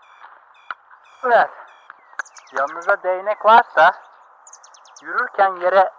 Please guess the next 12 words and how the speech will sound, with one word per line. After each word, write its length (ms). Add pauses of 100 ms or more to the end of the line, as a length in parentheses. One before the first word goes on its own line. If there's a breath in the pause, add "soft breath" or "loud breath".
(460)
vura 360
vura 280 (540)
yürürseniz, 580 (120)
yani 340 (760)
ses 240
yapa 220
yapa 340 (1700)
yürürseniz 640
her 120
adımda, 440 (1300)
e, 60
yakınlarda 1080